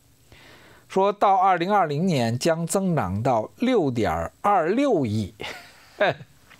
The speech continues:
辉煌中国的节目中说，中国有两千多万个摄像头的中国天网，这叫大数据工程，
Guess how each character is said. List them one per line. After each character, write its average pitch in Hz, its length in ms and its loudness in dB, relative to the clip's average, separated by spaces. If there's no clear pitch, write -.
辉 247 280 0
煌 196 300 0
中 214 240 0
国 160 180 2
的 156 100 0
节 147 200 0
目 165 100 -4
中 160 180 0
说， 147 320 0
中 208 240 0
国 180 160 4
有 160 200 2
两 127 260 0
千 180 240 -2
多 170 160 0
万 160 180 0
个 131 80 -4
摄 151 180 0
像 127 200 0
头 107 200 -2
的 113 120 0
中 165 240 -2
国 135 160 0
天 147 260 -2
网， 110 200 -4
这 170 140 0
叫 147 200 2
大 147 320 -4
数 175 280 0
据 147 180 0
工 180 380 0
程， 113 300 -2